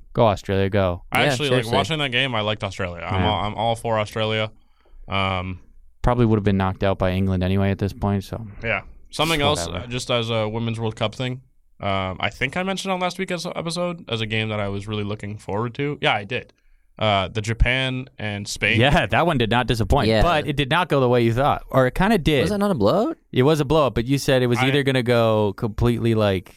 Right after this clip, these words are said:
Speaker 2: I basically said if
Speaker 1: Sips up.
Speaker 2: Spain, I think I spe-, I said if Spain doesn't score a goal, it's gonna be entirely Japan.
Speaker 1: Yeah,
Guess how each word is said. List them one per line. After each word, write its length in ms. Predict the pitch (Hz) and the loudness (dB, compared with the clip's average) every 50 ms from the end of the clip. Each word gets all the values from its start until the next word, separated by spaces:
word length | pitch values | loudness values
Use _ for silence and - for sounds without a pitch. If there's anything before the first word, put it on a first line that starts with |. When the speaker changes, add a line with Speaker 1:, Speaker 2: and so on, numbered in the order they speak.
| - _ _ - - | -20 _ _ -4 -2
Speaker 2:
I 120 | 123 135 | -2 0
basically 360 | 127 147 160 - - 160 160 | 2 0 0 0 -2 -4 -2
said 180 | - - 147 120 | 0 2 2 2
if 100 | 110 - | 2 2
Speaker 1:
Sips 140 | - 117 113 | 2 4 4
up. 100 | 131 143 | 4 2
Speaker 2:
Spain, 200 | 127 127 123 - - | 0 -4 -6 -4 -4
I 80 | 113 123 | -4 -4
think 200 | - 151 156 175 | -4 -4 -2 -2
I 60 | 180 | -2
spe-, 300 | 165 - 156 151 147 - | -2 0 0 0 0 0
I 120 | - 117 117 | 0 -2 -2
said 240 | 113 - 117 117 117 | -2 -2 -2 -2 -2
if 80 | 113 | -4
Spain 340 | - - - 113 110 113 107 | -6 -4 -2 0 0 0 0
doesn't 280 | 101 104 101 107 104 - | 0 -2 -2 -4 -6 -8
score 300 | - - 113 107 104 101 | -6 -2 -2 0 0 -2
a 60 | 92 | -4
goal, 360 | 85 95 95 98 107 113 110 | -6 -6 -4 -2 -2 -2 -4
it's 80 | 95 - | -4 -6
gonna 120 | - 104 101 | -6 -6 -4
be 60 | 101 | -4
entirely 460 | 98 95 - 110 98 98 98 95 92 | -6 -4 -2 -2 -2 -2 -2 -4 -6
Japan. 300 | 85 - - - 104 117 | -8 -4 -2 0 2 4
Speaker 1:
Yeah, 320 | 117 117 113 104 95 85 | 4 6 4 4 2 0